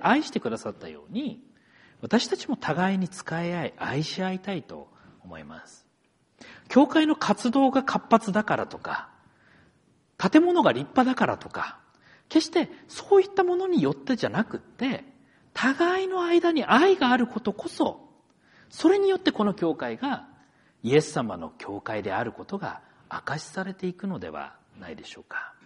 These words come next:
先月いっぱいで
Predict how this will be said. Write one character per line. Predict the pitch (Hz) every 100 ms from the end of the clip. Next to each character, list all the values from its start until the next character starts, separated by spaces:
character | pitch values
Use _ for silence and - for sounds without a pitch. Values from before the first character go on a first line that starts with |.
| _ _ _ _ _ _ _ _ _ _ _ _ _ _ _ - - - - - - _ _ _ _ _
先 | - 135
月 | 117 107 107
い |
っ | 101
ぱ | - 85
い | 78
で | 143 123 95